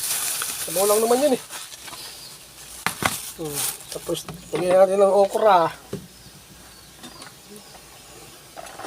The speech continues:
Ay, gunting ko. Yan.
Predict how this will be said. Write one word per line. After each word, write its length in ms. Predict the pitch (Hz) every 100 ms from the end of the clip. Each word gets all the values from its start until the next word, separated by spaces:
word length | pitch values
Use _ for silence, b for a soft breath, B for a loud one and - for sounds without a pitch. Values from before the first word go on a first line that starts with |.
| - - - - - - - - - - - - - 453 415
Ay, 120 | 320 269
gunting 420 | 226 214 214 202
ko. 100 | 269 254 - - - - - - - - - - - - - - - - - - - - - - - - - - - - - 190
Yan. 180 | 202